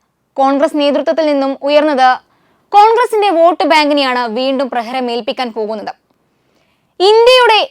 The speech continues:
എത്ര യുദ്ധവിമാനങ്ങൾ നഷ്ടമായെന്ന് കേന്ദ്ര സർക്കാർ വ്യക്തമാക്കണമെന്ന് ലോക്സഭാ പ്രതിപക്ഷ നേതാവ് കൂടിയായ രാഹുൽ ഗാന്ധി ആവശ്യപ്പെട്ടത് കോൺഗ്രസിന് തന്നെ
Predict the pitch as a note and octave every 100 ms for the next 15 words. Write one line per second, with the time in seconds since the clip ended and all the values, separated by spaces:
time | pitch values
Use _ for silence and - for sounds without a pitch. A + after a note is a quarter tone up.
0 | C4 C#4+ - G4+ E4+ C4+ E4+ D#4 D4+ D#4+
1 | D#4+ D#4 C#4+ C4+ - D#4 C4+ C4 G3+ -
2 | _ _ _ - B3 C4 C4+ D4+ C4+ D4
3 | B3+ B3+ - D#4 C#4+ C#4+ D#4 C#4+ B3+ B3
4 | B3+ - _ _ _ - D#4+ G4+ A4 A4+
5 | G#4+ G#4 D4+ D4+ F#4 E4+ D4+ D4 D#4+ D#4
6 | C#4 B3+ G#3 G3 - _ _ A3 A3 G#3
7 | C4+ C4 C#4 C#4+ C4+ C#4+ D4 C#4 B3 B3+
8 | B3+ _ _ _ _ _ _ - G#4 A#4
9 | B4 A4+ A4+ F#4+ E4+